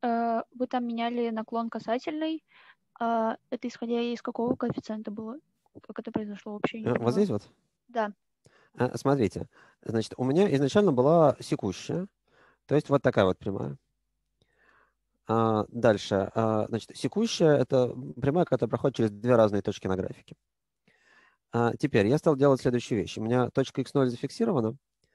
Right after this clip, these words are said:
Speaker 2: а вот вторая точка, а, меняется, потому что у меня, потому что я рассматриваю вот такой предел, а, при дельта икс, стремящемся к нулю. Значит, вторая точка у меня — это икс ноль плюс дельта икс.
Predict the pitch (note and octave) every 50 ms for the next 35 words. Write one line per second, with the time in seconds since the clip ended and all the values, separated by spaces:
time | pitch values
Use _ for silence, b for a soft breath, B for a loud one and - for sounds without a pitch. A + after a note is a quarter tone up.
0 | b b b b b b b b b - A2+ A2 A2+ - - - D3+ F#3 G#3 F#3+
1 | E3+ - A#2 G#2+ - - - G2+ G2+ G2+ G2 - _ - A2 G#2+ G#2 - B2+ C#3
2 | C#3 A2 F#2 D#2+ F2 - - G2 _ - - G2+ A#2+ A#2+ - - A2+ A2 G#2+ A2
3 | A#2+ C3 B2+ - - A#2 A2 - B2 A2+ A2+ A2 - D3+ E3+ - - A#2+ G#2+ G#2
4 | G#2 - A#2 - A#2+ G#2+ - B2 A#2+ D3+ F#3 G3+ A3+ _ _ _ _ _ _ _
5 | _ _ _ _ _ _ _ _ _ - - A2 A2 G#2+ G#2 G2 _ - A2+ C3
6 | C#3 A#2 A#2+ A#2 G#2+ - A#2 G#2+ - - G#2 G#2 G2+ - G#2 G2 - G#2+ - -
7 | G2+ F#2+ - - - _ _ _ _ _ _ _ _ _ _ _ - - - -
8 | - - B2+ B2+ B2 - A#2+ A2 - - A#2 A2 A2 A2 G#2+ G#2+ - A#2 - -
9 | - A#2 G#2+ - B2 A2+ G#2+ A#2 A#2 A#2 - F3+ G#3 A3 - -